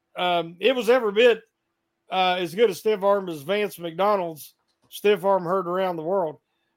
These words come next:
But we've seen Najee Harris stiff arm Myles Garrett.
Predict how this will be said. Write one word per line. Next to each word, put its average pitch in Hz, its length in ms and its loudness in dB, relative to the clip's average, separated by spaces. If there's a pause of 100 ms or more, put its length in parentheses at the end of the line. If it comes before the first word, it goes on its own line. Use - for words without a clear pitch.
But 196 200 4
we've 240 240 2
seen 254 260 -2 (520)
Najee 214 320 2
Harris 214 240 0
stiff 226 260 -2
arm 202 460 -2 (300)
Myles 208 360 6
Garrett. 226 380 2